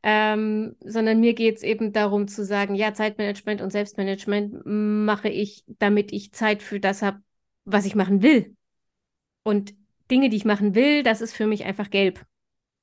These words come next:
So. Und dann war aber eben auf jedem Post unfassbar viel los. Ein Bild von mir, der Text, irgendwie vielleicht noch ein Symbol und ein Rahmen und das Gelb und, äh, meine anderen Farben und boah.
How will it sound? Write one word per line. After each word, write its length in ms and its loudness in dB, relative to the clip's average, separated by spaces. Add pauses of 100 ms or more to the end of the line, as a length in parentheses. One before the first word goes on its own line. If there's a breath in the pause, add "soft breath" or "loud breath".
(340)
So. 320 -6 (920)
Und 260 4 (360 loud breath)
dann 220 4
war 140 6
aber 240 2
eben 200 -2
auf 200 -2
jedem 300 0
Post 300 -2
unfassbar 420 0
viel 180 0
los. 300 -4 (380 soft breath)
Ein 140 -2
Bild 200 -2
von 220 4
mir, 300 2
der 160 0
Text, 720 -4
irgendwie 380 0
vielleicht 320 0
noch 80 0
ein 80 2
Symbol 460 0
und 200 -2
ein 80 0
Rahmen 420 0
und 180 -4
das 200 -8
Gelb 340 0
und, 300 -4
äh, 220 0
meine 280 -2
anderen 280 0
Farben 400 -2
und 200 -4
boah. 380 0